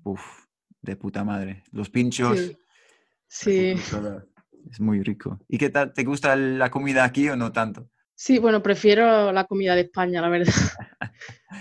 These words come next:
Speaker 1: Sí.
Speaker 2: Sí. Pero, bueno, como cocino yo, pues,
Speaker 1: Ya.
Speaker 2: sí, pero como la de España, no. Las tapas y todo eso.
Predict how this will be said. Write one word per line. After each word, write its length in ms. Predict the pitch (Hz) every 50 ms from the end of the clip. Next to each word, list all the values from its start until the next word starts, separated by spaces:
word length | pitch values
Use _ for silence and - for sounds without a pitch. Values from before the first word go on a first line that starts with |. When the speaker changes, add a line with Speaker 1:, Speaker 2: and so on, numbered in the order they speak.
| 175 - - _ _ _ _ _ _ _ _ _ _ _ _ _
Speaker 1:
Sí. 160 | - - -
Speaker 2:
Sí. 400 | 220 202 202 196 185 180 180 - _ _ - - _ _ _ _ _ _ _ _ _ _ _ _ _ _ _ _
Pero, 760 | - 214 196 196 190 190 185 180 180 175 170 175 151 - _ -
bueno, 480 | 190 202 196 185 175 165 151 - _ _ _ _ _ _ _ _ _ _ _ _ _
como 240 | - 214 208 202 202
cocino 380 | 220 208 208 - 214 220 226 226
yo, 220 | 226 226 220 214
pues, 340 | 220 202 190 180 165 151 151 151 - _ _ _ _ _ _ _ _ _ _ _ _ _ _ _ _
Speaker 1:
Ya. 260 | - - - - - _ _ _ -
Speaker 2:
sí, 120 | - 214
pero 200 | - 208 202 196
como 220 | 196 196 180 180 180
la 100 | 175 175
de 60 | 175
España, 460 | 156 - - 180 185 190 190 190 196
no. 340 | 196 185 175 170 156 - - _ _ _ _ _ _ _ _ _ _ -
Las 260 | 190 185 170 170 -
tapas 680 | - 185 180 175 180 - 180 175 175 175 170 170 170 - _ _ _ _ _ _ _ _ _ _ _ _ _ _ _ _ _ _
y 140 | - 202 202
todo 260 | - 180 185 180 180
eso. 400 | 180 180 175 180 - 202 202 196